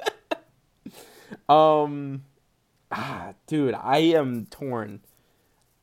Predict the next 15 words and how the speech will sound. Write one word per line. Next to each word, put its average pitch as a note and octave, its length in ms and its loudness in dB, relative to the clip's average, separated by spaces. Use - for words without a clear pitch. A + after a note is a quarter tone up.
I C3+ 120 4
want C#3+ 460 2
Lady G#2+ 280 -8
Bird - 280 -18
to - 100 -20
win. - 240 -20
<clears throat> - 300 -16
It's - 120 -16
my C3 80 -6
favorite E3 300 -2
movie D3+ 300 -2
of B2+ 60 -8
the A2+ 80 -4
year. - 200 -12
<coughs> - 80 -4